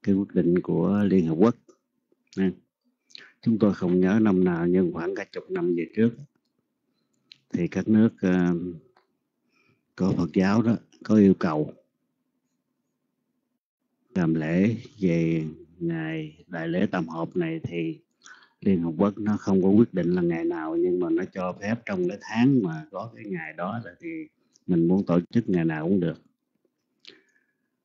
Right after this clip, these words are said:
Thì tất cả các quốc gia đó đồng ý là, rồi cái tới, tới cái năm,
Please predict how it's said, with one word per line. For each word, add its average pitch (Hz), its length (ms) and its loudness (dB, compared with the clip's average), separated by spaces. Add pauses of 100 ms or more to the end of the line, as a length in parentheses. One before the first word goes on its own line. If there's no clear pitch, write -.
(140)
Thì 87 180 2
tất 104 160 0 (100)
cả 87 220 -4
các 123 80 2
quốc 101 160 0
gia 98 320 4
đó 98 200 2
đồng 85 280 -4
ý 113 220 8
là, 92 260 0 (440)
rồi 82 340 -6
cái 101 120 -2
tới, 98 300 2
tới 113 220 2
cái 117 100 8
năm, 92 400 2